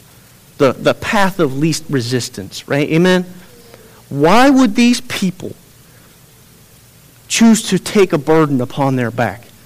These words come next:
and say, "I'll do this, I'll do that"?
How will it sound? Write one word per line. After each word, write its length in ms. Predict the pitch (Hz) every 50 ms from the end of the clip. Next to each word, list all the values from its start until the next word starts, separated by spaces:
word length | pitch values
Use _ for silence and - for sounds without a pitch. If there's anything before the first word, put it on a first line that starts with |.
| _ - - - - _ - - - _ -
and 160 | 123 127 120
say, 380 | - - 160 143 139 139 135 139 - - - - - - - - - - -
"I'll 160 | 139 151 156
do 160 | 127 131 123
this, 420 | 107 98 110 110 120 - - - - - - - -
I'll 120 | 139 151
do 200 | 139 123 131 117
that"? 280 | 101 113 113 120 135